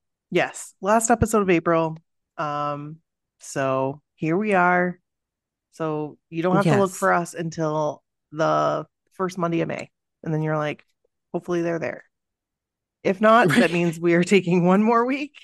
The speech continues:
Speaker 1: and come get us the next week.
Speaker 2: <laughs> I mean,
Speaker 1: <laughs>
Speaker 2: we take it, we, we, we gotta take it when we need it. But, like, I'm
Speaker 1: We
Speaker 2: going
Speaker 1: do,
Speaker 2: on
Speaker 1: yeah.
Speaker 2: vacation. I'll be gone.
Speaker 1: Yep.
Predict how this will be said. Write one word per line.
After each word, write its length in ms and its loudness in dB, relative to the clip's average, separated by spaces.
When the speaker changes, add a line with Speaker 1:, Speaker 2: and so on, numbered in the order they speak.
Speaker 1:
and 480 -4
come 80 -2
get 180 2
us 120 0
the 80 -6
next 240 -6
week. 300 -12
Speaker 2:
<laughs> 40 -18
I 80 6
mean, 400 6
Speaker 1:
<laughs> 140 -20
Speaker 2:
we 280 4
take 280 2
it, 160 4
we, 180 6
we, 360 2
we 100 2
gotta 140 2
take 160 2
it 60 2
when 100 2
we 80 4
need 160 2
it. 180 -4
But, 220 0
like, 200 2
I'm 120 2
Speaker 1:
We 80 4
Speaker 2:
going 80 6
Speaker 1:
do, 60 6
Speaker 2:
on 60 2
Speaker 1:
yeah. 120 -2
Speaker 2:
vacation. 280 0
I'll 80 2
be 80 -2
gone. 440 0
Speaker 1:
Yep. 240 -8